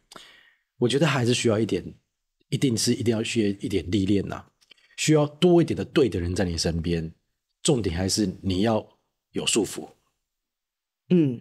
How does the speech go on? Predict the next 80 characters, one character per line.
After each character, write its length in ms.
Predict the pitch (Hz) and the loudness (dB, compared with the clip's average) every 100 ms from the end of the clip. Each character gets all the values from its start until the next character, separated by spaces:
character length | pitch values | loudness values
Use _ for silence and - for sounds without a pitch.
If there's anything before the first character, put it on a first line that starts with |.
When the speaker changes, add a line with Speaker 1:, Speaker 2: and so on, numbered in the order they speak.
| - | -8
Speaker 1:
你 140 | 92 | -4
要 160 | 104 131 | 2 2
有 180 | 120 87 | 2 0
框 380 | - 139 127 123 | -4 -2 -2 0
架 180 | 131 95 | 0 -2
束 220 | - 101 | -2 -2
缚 140 | 90 | -2
你 120 | 85 | -6
自 160 | 80 95 | -2 -2
己， 160 | - 85 | -2 -2
不 140 | 135 | -2
管 160 | 104 85 | -2 0
是 140 | 113 | 2
外 180 | 123 104 | 2 0
来 80 | 85 | -2
的 80 | |
框 240 | 92 92 87 | -4 -6 -4
架。 260 | 95 80 - _ _ _ _ _ | -2 -4 -6 _ _ _ _ _
OK， 180 | 107 101 | -2 0
如 120 | 104 | 2
果 80 | 127 | 2
讲 240 | 123 101 | 0 -4
白 140 | 101 110 | 0 0
一 40 | |
点 120 | 107 92 | 0 -2
说， 140 | 113 | 0
哎， 120 | 147 | 2
如 200 | 147 139 | 2 2
果 80 | 127 | 2
在 80 | 120 | 2
我 60 | |
们 80 | 101 | 0
这 40 | 104 | -2
个 80 | |
产 180 | 101 85 | -2 -2
业， 120 | 98 90 | -2 0
监 200 | - 117 | 0 -2
管 100 | 90 | -4
的 80 | |
框 160 | 90 92 | -4 -4
架 100 | 90 | -2
确 220 | - 104 | -2 -4
实 80 | 87 | -4
是 100 | 82 | -6
必 140 | 78 | -4
要 160 | 85 78 | -4 -4
的， 180 | - - _ _ - | -8 -16 _ _ 0
Speaker 2:
嗯。 140 | 170 | 2
Speaker 1:
不 80 | 139 | 2
可 100 | 113 | 0
以 60 | 98 | -2
仰 120 | 82 | -2
赖 120 | 87 | -4
人 180 | 80 76 | -6 -6
性。 180 | - - _ _ _ _ _ - | -6 -6 _ _ _ _ _ -6
OK， 200 | 92 85 | -4 -2
但 100 | 107 | -2
是 160 | 110 104 | 0 0
框 220 | 123 120 | 0 0
架 100 | 120 | 0
不 140 | 104 | -2
代 160 | - 107 | -4 -6
表 200 | 90 78 | -6 -6
是 200 | - 90 | -4 -2
这 100 | 98 | -4
种 180 | 87 85 | -4 -4
外 120 | 90 | -4
来 160 | 78 | -6
的 100 | 76 76 | -8 -10
而 80 | 78 | -10
已， 180 | 78 73 - _ _ - | -12 -16 -20 _ _ -6
有 160 | 101 | -4
时 140 | 90 110 | 0 0
候 200 | 104 - - | 0 -4 -8
一 80 | |
点 140 | 110 98 | -2 -2
点 140 | 87 | -2
的 100 | 78 | -6
责 160 | 76 82 | -8 -4
任。 160 | 87 | -6